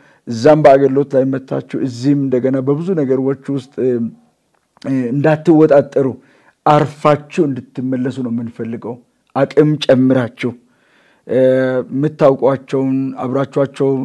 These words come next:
ከእናንተ ጋር ያገለገሉ ወገኖችን በመጎብኘት፣ እ፣ ይሄ ቀላል ነገር አይደለምና፣ እ፣ ብዙ ብዙ ነገር፣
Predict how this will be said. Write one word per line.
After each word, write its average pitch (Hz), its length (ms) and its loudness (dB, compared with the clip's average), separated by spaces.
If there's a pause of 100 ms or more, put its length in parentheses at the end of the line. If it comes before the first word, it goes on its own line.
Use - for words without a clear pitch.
(480)
ከእናንተ 147 360 0
ጋር 160 160 6
ያገለገሉ 143 540 2
ወገኖችን 135 540 -4
በመጎብኘት፣ 135 880 2 (560)
እ፣ 120 100 0 (380)
ይሄ 139 140 -2 (240)
ቀላል 156 340 4
ነገር 135 240 0
አይደለምና፣ 123 640 -4 (800)
እ፣ 117 120 -6 (520)
ብዙ 113 280 -6 (380)
ብዙ 135 220 -2 (360)
ነገር፣ 135 320 0